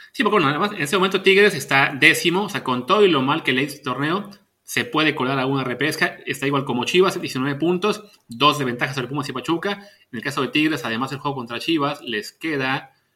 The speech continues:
en la jornada dieciséis, el Clásico Regio precisamente, que te, entonces, bueno,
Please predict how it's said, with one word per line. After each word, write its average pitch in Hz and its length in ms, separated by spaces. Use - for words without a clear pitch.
en 110 140
la 104 60
jornada 127 360
dieciséis, 147 800
el 107 140
Clásico 135 320
Regio 170 240
precisamente, 151 640
que 98 140
te, 107 120
entonces, 123 340
bueno, 117 180